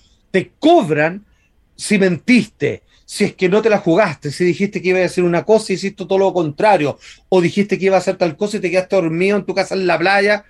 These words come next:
de, con vista al mar. Si el día que haya una regla que establezca eso,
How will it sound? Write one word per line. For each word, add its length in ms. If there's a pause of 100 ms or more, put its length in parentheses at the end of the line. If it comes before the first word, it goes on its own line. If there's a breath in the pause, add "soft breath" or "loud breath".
(260 loud breath)
de, 500
con 200
vista 240
al 80
mar. 340 (600 soft breath)
Si 260
el 220
día 460 (140)
que 320
haya 540
una 280
regla 400
que 80
establezca 720
eso, 480